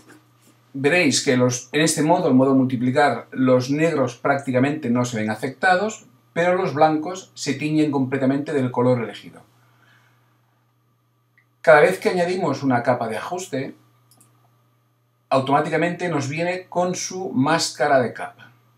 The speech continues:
Como os he explicado antes, cuando la máscara de capa es blanca, deja pasar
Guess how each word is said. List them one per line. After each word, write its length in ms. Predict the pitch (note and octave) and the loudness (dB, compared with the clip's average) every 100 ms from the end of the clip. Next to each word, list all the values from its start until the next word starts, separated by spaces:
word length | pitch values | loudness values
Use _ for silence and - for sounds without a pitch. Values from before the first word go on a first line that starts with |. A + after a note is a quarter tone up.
| _ _ _ _ | _ _ _ _
Como 240 | - B2 A#2 | -4 -2 -2
os 120 | C3+ | -4
he 40 | |
explicado 460 | C3 B2+ B2+ D#3 F3+ | -4 -4 2 4 4
antes, 520 | E3 D#3+ E3+ G3+ - _ _ _ _ _ - | 2 -2 -8 -10 -14 _ _ _ _ _ -2
cuando 320 | C#3 B2+ B2 | 0 2 4
la 100 | A#2+ | 2
máscara 460 | D3 E3 - D3 | 2 0 0 0
de 160 | C3+ B2 | 0 2
capa 460 | D#3 D3+ G#2+ - - - | 2 0 -2 -10 -12 -12
es 160 | B2 | -4
blanca, 500 | B2 E3+ E3+ C3 - - _ _ _ _ _ - | 0 0 -2 -6 -6 -14 _ _ _ _ _ -10
deja 400 | C3+ E3 F#3 F3+ | -4 -2 -2 0
pasar 500 | D3+ F3 F3+ F3+ | 2 4 4 2